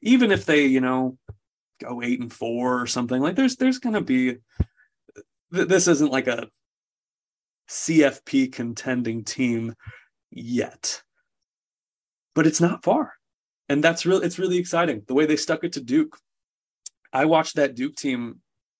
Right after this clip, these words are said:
manhandle Northwestern a couple weeks prior. And I thought, I mean, if you give them an inch on defense, like, you, you will pay for it. And the Jayhawks stood the, stood up to the challenge.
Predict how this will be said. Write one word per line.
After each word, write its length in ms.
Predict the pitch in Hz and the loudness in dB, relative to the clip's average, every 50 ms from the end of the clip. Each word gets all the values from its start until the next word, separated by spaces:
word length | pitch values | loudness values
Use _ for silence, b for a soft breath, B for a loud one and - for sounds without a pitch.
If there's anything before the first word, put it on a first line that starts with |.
| _ _ | _ _
manhandle 540 | 135 135 135 135 135 127 123 135 131 127 123 | -6 -4 -2 -2 -2 -2 -2 -2 -2 -2 -2
Northwestern 540 | 127 131 131 127 - 123 139 - - 139 120 | 0 -2 -2 -2 -2 -4 -4 -4 -4 -6 -8
a 60 | 110 | -6
couple 240 | - 120 117 127 120 | -6 -6 -4 -2 -4
weeks 180 | 117 117 - | -4 -4 -6
prior. 460 | - - 120 135 160 139 - - - _ _ _ _ _ _ | -4 -4 -2 -2 -2 -2 -4 -8 -12 _ _ _ _ _ _
And 120 | - 120 | -8 -8
I 20 | 127 | -2
thought, 220 | - 156 131 - | 0 2 2 2
I 60 | 123 | 0
mean, 320 | 117 117 117 107 107 107 104 _ _ _ _ _ _ _ _ _ _ _ | -4 -4 -4 -4 -6 -10 -12 _ _ _ _ _ _ _ _ _ _ _
if 40 | - | -4
you 80 | 135 135 | -4 2
give 200 | 131 147 156 147 | 2 2 2 4
them 160 | 151 139 131 | 2 2 2
an 80 | 123 123 | 2 0
inch 180 | 139 151 - | 0 -2 -2
on 140 | 120 110 107 | -4 -6 -4
defense, 320 | 113 151 165 156 117 - | -6 -4 -4 -4 -6 -6
like, 120 | 110 104 113 | -8 -8 -8
you, 140 | 117 120 120 | -10 -10 -10
you 240 | - - 117 123 131 | -12 -10 -6 -4 0
will 180 | 139 151 156 | 4 4 4
pay 200 | 147 - 123 190 | 4 4 0 0
for 220 | 190 - 117 107 107 | 0 -2 -4 -4 -4
it. 60 | - | -4
And 240 | 117 110 113 113 110 _ _ - - _ _ _ _ _ _ _ _ _ _ | -6 -8 -8 -12 -14 _ _ -20 -20 _ _ _ _ _ _ _ _ _ _
the 80 | 127 117 | -6 -4
Jayhawks 420 | 110 - 117 117 135 135 135 - | -2 -2 -2 -2 -2 -4 -4 -4
stood 340 | - - - 123 131 135 123 | -8 -4 -2 0 -2 0 0
the, 320 | 123 120 123 123 120 - _ _ _ - | -2 -2 -2 -4 -6 -8 _ _ _ -16
stood 220 | - - 143 139 | -2 0 2 2
up 80 | 143 143 | 2 0
to 100 | - 139 | -2 -6
the 60 | 127 | -4
challenge. 440 | - 127 135 160 156 165 - - | -2 -2 -4 -4 -6 -10 -14 -18